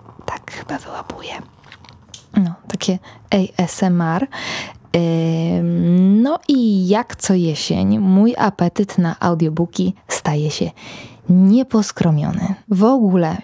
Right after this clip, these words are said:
już wiem, o co chodzi z tą moją miłością do książek słuchanych. E, ja nie chcę się oczywiście tutaj za bardzo rozwodzić, bo to nie jest miejsce na pogadanki o zaburzeniach, ale miesiąc temu zostało u mnie zdiagnozowane A D H D. E,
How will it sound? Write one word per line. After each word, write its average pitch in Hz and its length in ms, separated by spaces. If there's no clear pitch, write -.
już 202 160
wiem, 226 240
o 240 80
co 226 120
chodzi 214 300
z - 60
tą 220 140
moją 214 300
miłością 214 520
do 214 120
książek 226 520
słuchanych. 156 580
E, 170 200
ja 202 160
nie 247 200
chcę 269 160
się 247 140
oczywiście 233 360
tutaj 220 280
za 202 100
bardzo 202 540
rozwodzić, 208 760
bo 196 160
to 214 80
nie 208 140
jest 202 200
miejsce 185 300
na 180 80
pogadanki 180 540
o 180 40
zaburzeniach, 190 640
ale 190 180
miesiąc 208 360
temu 196 240
zostało 185 460
u - 80
mnie 180 220
zdiagnozowane 175 800
A 180 120
D 180 80
H 170 160
D. 165 100
E, 214 160